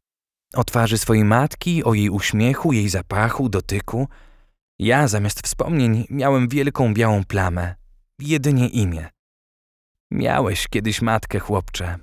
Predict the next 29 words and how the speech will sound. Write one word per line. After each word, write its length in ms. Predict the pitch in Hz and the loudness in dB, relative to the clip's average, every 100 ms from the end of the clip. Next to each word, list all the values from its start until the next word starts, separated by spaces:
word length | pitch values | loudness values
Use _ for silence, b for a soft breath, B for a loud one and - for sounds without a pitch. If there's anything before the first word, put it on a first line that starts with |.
| - - | -16 -10
Na 240 | 76 135 | -4 -2
imię 320 | 117 127 127 | 0 2 4
miała 300 | 131 127 135 | 4 4 4
Agata. 580 | 143 143 131 - 85 85 _ _ _ _ _ _ _ | 2 2 0 -2 -12 -12 _ _ _ _ _ _ _
Takie 320 | - - 127 | -8 -4 -2
ładne 400 | 110 139 110 113 | 0 0 0 -2
imię, 460 | 113 107 98 80 85 | -2 -2 -4 -4 -8
Agata”. 720 | - 139 120 110 - 92 87 - _ _ _ b b b | -4 -4 0 0 -2 -10 -10 -14 _ _ _ b b b
Czasami, 480 | - 110 123 117 117 | -2 0 4 4 6
nie 140 | 120 110 | 6 6
mogąc 300 | 110 110 104 | 4 4 2
zasnąć 500 | 101 113 - 101 92 | 2 2 2 -2 0
w 100 | 90 | 2
nocy, 360 | 104 113 - | 2 2 0
leżałem, 520 | 113 101 113 110 92 | 2 2 2 2 0
próbując 500 | 95 101 95 110 104 | -4 -4 -2 -2 -2
przyporządkować 760 | - 95 107 101 98 131 123 98 | -4 -4 -2 0 0 0 0 0
do 120 | 98 | 0
tego 220 | 120 110 | 0 0
imienia 440 | 107 101 104 135 127 | 0 2 2 2 0
jakąś 440 | 117 - 120 - | 0 -2 -2 -4
twarz, 420 | - 147 101 - b b b b b b | -2 0 0 -4 b b b b b b
ale 240 | 151 147 127 113 | 2 2 0 -4
nigdy 300 | 165 135 98 | -2 0 0
nie 120 | 95 95 | 0 -2
potrafiłem 520 | 104 101 120 135 107 | 0 -2 0 2 2
jej 100 | 101 | 2
sobie 260 | 127 113 | 0 0
wyobrazić. 640 | 95 98 92 90 82 92 | 0 0 0 -2 -4 -8